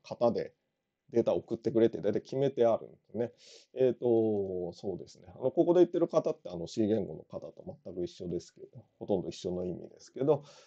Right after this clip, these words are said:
あの、型を、まあ、いくつか標準的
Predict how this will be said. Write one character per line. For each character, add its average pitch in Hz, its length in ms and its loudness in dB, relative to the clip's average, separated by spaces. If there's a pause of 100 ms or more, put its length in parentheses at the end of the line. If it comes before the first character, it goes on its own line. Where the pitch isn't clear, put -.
(120)
あ 123 120 2
の、 110 280 4
型 131 320 6
を、 104 360 8 (140)
ま 117 120 2
あ、 98 40 4
い 98 40 2
く 107 200 -2
つ - 120 -14
か 101 120 2
標 98 160 0
準 92 120 -2
的 85 120 -4